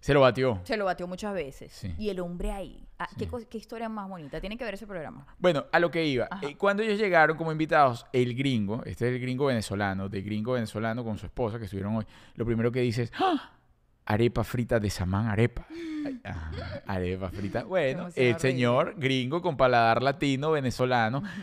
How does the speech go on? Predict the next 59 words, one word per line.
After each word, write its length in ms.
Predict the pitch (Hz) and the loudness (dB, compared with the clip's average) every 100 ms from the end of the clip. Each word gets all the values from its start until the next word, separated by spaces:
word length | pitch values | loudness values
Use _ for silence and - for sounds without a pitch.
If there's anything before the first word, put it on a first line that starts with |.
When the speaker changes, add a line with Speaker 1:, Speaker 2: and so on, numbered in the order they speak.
| - | -12
Speaker 1:
sabe 400 | - 151 147 135 | 2 6 8 6
que 100 | 117 | 2
es 60 | 104 | 2
lo 120 | 117 | 2
bueno 240 | 120 120 | 2 0
de 80 | 123 | 0
la 100 | 139 156 | 2 2
vida 280 | 151 160 | 2 2
y 60 | 127 | 0
Speaker 2:
Ujú. 80 | 101 | 0
Speaker 1:
sabe 280 | 113 110 120 | 2 2 2
que 100 | 123 | -2
Samán 260 | 107 104 | -2 -2
Arepas 380 | 110 131 127 113 - | 0 -2 -2 -8 -4
es 100 | 95 | -2
lo 100 | 95 | 2
bueno 260 | 101 98 98 | 2 2 0
de 80 | 92 | -4
la 80 | |
vida. 160 | - 107 | -6 -8
Samán 260 | - 151 147 | -6 -4 0
Arepas 380 | 147 - 135 | 0 2 -2
Speaker 2:
Ujú. 80 | - | -2
Speaker 1:
making 400 | 139 - 139 123 | -4 -6 -8 -4
the 80 | 113 | -4
best 200 | 104 - | -2 -2
arepas 360 | 104 95 98 - | -2 -2 -6 -6
in 200 | 104 92 | -4 -4
town. 360 | - 104 - 131 - - - - - | -6 -10 -10 -16 -18 -18 -16 -18 -2
Miren, 180 | - - | 0 0
hoy 120 | - | 0
vamos 220 | 262 247 185 | 2 4 4
a 40 | |
hablar, 280 | 143 120 127 190 - | 2 0 -2 -8 -4
o 60 | 110 | -2
Speaker 2:
Mira, 100 | 139 | 0
Speaker 1:
vamos 0 | |
a 20 | |
Speaker 2:
yo 40 | 127 | 0
Speaker 1:
hablar. 100 | 104 | 0
Speaker 2:
le 80 | 107 | -2
quería 140 | 247 294 | -6 -8
mandar 180 | 403 | -10
un 40 | 359 | -12
besito 240 | 415 415 - | -12 -12 -6
a 60 | 233 | -4
Armando, 480 | 226 311 349 220 208 | -4 -6 -6 -6 -8
que 100 | 240 | -8
es 80 | |
de 60 | 359 | -8
los, 260 | 370 302 - _ _ _ _ _ - - | -8 -8 -14 _ _ _ _ _ -20 -10
no 220 | 220 240 | -6 -6
sé 120 | 285 | -8
si 80 | 302 | -14
es 60 | 359 | -12
televidente, 560 | 294 208 202 196 190 | -10 -8 -10 -10 -8
youtubividente, 680 | 185 233 247 226 285 359 208 | -8 -10 -10 -8 -8 -8 -8
se 120 | 214 202 | -8 -8
diría. 320 | 285 285 | -8 -8